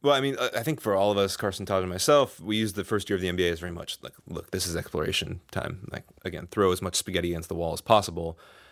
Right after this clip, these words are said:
um, exploring different ideas from our past, ideas that we had. So the first one that Taj and I kind of rallied around towards the end of the first year was basically a, a goal and habit management platform for individuals, but then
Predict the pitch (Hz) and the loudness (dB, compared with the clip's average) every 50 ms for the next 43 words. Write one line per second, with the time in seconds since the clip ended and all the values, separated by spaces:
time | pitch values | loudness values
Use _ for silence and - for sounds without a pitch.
0 | _ - - 95 87 85 87 - - - 110 101 95 90 92 90 90 87 87 85 | _ -2 0 0 0 0 -2 -4 2 4 4 4 6 4 2 2 2 2 2 2
1 | 87 87 85 82 82 - - 85 82 - 113 107 104 101 98 - - - - - | 2 2 2 0 -2 -6 -10 -12 -8 0 2 2 4 4 0 -2 -6 -10 -10 -6
2 | 87 87 87 80 87 - - 90 92 90 87 87 82 - - 98 90 87 - 110 | -4 -4 -4 -4 -6 -10 -8 -2 0 2 2 2 0 -2 -6 -4 -4 0 0 0
3 | 98 - 104 92 85 - 104 98 95 90 95 92 90 87 - - 87 82 87 90 | 0 0 -2 -6 -4 0 2 2 2 2 2 -2 -2 -2 -4 -6 -6 -2 0 2
4 | 90 90 90 85 85 87 87 85 87 85 85 - - - - - - _ _ - | 2 2 2 0 0 -2 -2 -4 -4 -6 -8 -10 -14 -20 -20 -20 -20 _ _ -18
5 | - - 98 85 85 87 - - 98 92 92 90 85 80 - 95 87 85 - 120 | -6 -4 -4 -2 -2 -4 -2 -2 -2 0 0 0 -2 -2 -2 -2 -2 -2 0 4
6 | 131 139 127 120 113 104 95 95 98 95 92 92 87 - - - - _ - - | 6 6 8 6 6 4 2 4 4 4 4 2 0 -2 -8 -10 -14 _ -20 -20
7 | _ - _ _ _ - 101 113 117 - - - 101 98 92 90 87 85 82 - | _ -20 _ _ _ -6 0 0 0 0 0 0 2 4 4 4 4 2 0 -2
8 | 95 95 87 98 92 87 90 85 80 90 87 87 82 85 82 82 85 - - - | -4 -2 0 0 0 2 0 -2 -2 -2 -4 -2 -4 -6 -6 -6 -6 -6 -10 -12
9 | - 85 - - - - 80 - 82 85 - - - 87 85 85 82 82 85 - | -10 -10 -10 -10 -10 -12 -12 -12 -12 -12 -14 -8 -6 -4 -4 -2 -4 -4 -6 -6
10 | - - 92 87 85 92 90 85 90 87 80 80 80 92 82 82 98 95 95 90 | -6 -4 -2 -2 2 2 2 2 2 0 0 0 -2 -4 -4 0 2 2 4 4
11 | 87 85 82 | 2 -2 -4